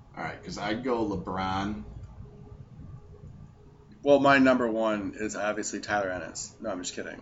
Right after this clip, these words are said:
Speaker 1: Yeah, of course.
Speaker 2: Yeah, LeBron.
Speaker 1: Jon Leuer.
Speaker 2: Jon
Speaker 1: <laughs>
Speaker 2: stinking Leuer.
Speaker 1: You know how much money he got?
Speaker 2: Too much.
Speaker 1: Yeah.
Speaker 2: No, actually, no, I don't know how much money he got.
Speaker 1: I
Speaker 2: I
Speaker 1: think
Speaker 2: heard some references to his deal, and I didn't.
Speaker 1: Yeah,
Speaker 2: I,
Speaker 1: I think he got something like six million dollars a year or something like that.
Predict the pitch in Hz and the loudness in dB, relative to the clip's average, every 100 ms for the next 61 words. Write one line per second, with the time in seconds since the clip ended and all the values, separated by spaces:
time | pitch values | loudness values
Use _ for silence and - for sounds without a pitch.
0 | - 117 - - - 131 101 123 120 120 | -6 -4 -4 -6 0 2 2 0 0 0
1 | 101 98 117 110 104 95 - - - - | 0 2 2 2 0 -2 -6 -14 -12 -10
2 | - - - - - - 147 151 151 156 | -10 -12 -14 -8 0 6 8 8 8 6
3 | 156 180 247 - - - - - - - | 2 2 4 4 2 -2 -6 -20 -10 -6
4 | - 160 151 160 147 131 131 117 95 90 | 4 6 8 6 6 6 4 4 0 -2
5 | - 262 214 226 226 - 151 170 180 180 | 4 6 8 6 4 6 6 6 6 6
6 | 180 180 - - - - - - - - | 4 2 -8 -20 -20 -20 -20 -20 -20 -20
7 | - - - - - 101 - - - - | -20 -20 -16 -6 -2 -2 -2 -6 -8 -2
8 | 117 120 151 170 185 156 160 123 117 135 | 0 8 8 10 8 10 12 10 6 4
9 | 135 117 107 107 110 101 95 98 92 123 | 6 2 0 -2 -2 -2 0 0 2 6
10 | 127 160 180 175 143 127 131 156 147 165 | 8 8 8 6 6 6 6 4 4 2
11 | 156 151 131 113 120 127 151 147 127 117 | 2 2 0 0 0 2 2 2 2 2
12 | 113 127 127 110 98 107 107 104 120 120 | 4 4 4 4 2 4 4 2 0 0
13 | 123 - 113 101 101 92 85 - 87 92 | 2 0 -2 -4 -2 -2 -4 -6 -6 -6
14 | 82 80 78 80 78 78 80 73 - - | -4 -6 -8 -8 -10 -10 -10 -12 -14 -16
15 | - - 71 - | -20 -18 -16 -16